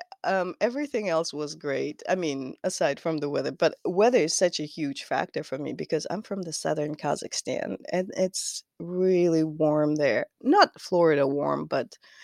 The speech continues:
um, our winters are shorter, warm weather is longer. So, so yeah, um, but anyway, <laughs> what were we talking about? <laughs>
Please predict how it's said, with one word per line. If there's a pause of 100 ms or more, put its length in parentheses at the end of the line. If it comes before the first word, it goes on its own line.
(440)
um,
our
winters
are
shorter, (180)
warm
weather
is
longer. (560)
So,
so
yeah, (200)
um, (280)
but
anyway, (100)
<laughs>
what
were
we
talking
about?
<laughs>